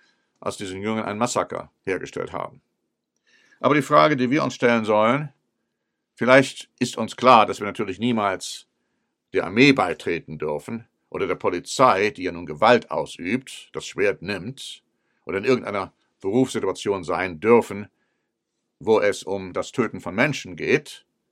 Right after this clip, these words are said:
Aber wie sieht es mit unserem Wort aus, mit unserem Reden? Denn auch unsere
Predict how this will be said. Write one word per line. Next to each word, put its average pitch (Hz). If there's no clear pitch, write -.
Aber 135
wie 139
sieht 165
es 151
mit 147
unserem 131
Wort 147
aus, 78
mit 87
unserem 104
Reden? 107
Denn 92
auch 107
unsere 101